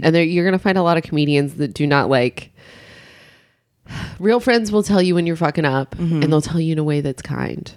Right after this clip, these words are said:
Speaker 2: Yeah.
Speaker 1: 'Cause they love you.
Speaker 2: Yeah.
Speaker 1: And, um,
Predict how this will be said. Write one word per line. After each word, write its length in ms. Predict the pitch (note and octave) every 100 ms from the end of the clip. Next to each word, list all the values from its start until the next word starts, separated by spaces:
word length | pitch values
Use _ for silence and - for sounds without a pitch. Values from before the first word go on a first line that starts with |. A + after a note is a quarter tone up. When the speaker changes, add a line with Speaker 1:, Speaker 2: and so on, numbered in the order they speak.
| _ -
Speaker 2:
Yeah. 220 | G3 C#3 D3 -
Speaker 1:
'Cause 140 | D#3
they 100 | D3+
love 220 | D3 F3
you. 140 | - - -
Speaker 2:
Yeah. 220 | F#3+ D3+ - _ _
Speaker 1:
And, 580 | - D3+ C#3+ C#3 B2+ - -
um, 480 | D#3+ D3 - B1 -